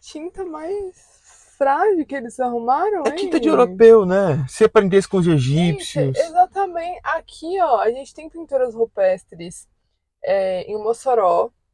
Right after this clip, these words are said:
Speaker 2: Sim,
Speaker 1: em,
Speaker 2: gente,
Speaker 1: em
Speaker 2: sério,
Speaker 1: Rio Grande do
Speaker 2: visite o
Speaker 1: Norte.
Speaker 2: Lajedo de Soledade, no Rio Grande do Norte. A gente visitou.
Speaker 1: Incrível.
Speaker 2: E é incrível, assim, ó, tá a céu aberto, tá pegando chuva, sol, calor, vento, e tá lá as pinturas também,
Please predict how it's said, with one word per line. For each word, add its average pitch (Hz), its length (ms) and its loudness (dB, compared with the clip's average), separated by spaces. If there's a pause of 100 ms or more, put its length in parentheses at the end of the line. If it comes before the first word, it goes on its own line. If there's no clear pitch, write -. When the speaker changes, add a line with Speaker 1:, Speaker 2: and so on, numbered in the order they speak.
(280)
Speaker 2:
Sim, 131 420 -2
Speaker 1:
em, 123 40 0
Speaker 2:
gente, 147 180 0
Speaker 1:
em - 300 -12
Speaker 2:
sério, 135 280 8
Speaker 1:
Rio 156 240 2
Grande - 20 2
do 131 60 2
Speaker 2:
visite 190 300 2
o 190 40 0
Speaker 1:
Norte. 175 320 2
Speaker 2:
Lajedo 170 400 2
de 160 80 -6
Soledade, 131 680 -2
no 135 80 -4
Rio 131 120 -4
Grande 127 220 -4
do 131 100 -6
Norte. 120 240 -2
A - 20 -10
gente 127 160 -10
visitou. 143 460 -4
Speaker 1:
Incrível. 202 480 -10
Speaker 2:
E 139 40 4
é 165 40 4
incrível, 196 200 0
assim, 202 140 0
ó, 143 60 6
tá 196 140 4
a 196 40 2
céu 226 200 2
aberto, 175 340 4
tá 170 100 0
pegando 175 280 -2
chuva, 220 520 -2
sol, 180 520 0 (240)
calor, 185 640 2
vento, 151 300 0
e 190 60 -10
tá - 140 -2
lá 392 120 -2
as 339 100 -6
pinturas 330 440 -12
também, 170 420 -6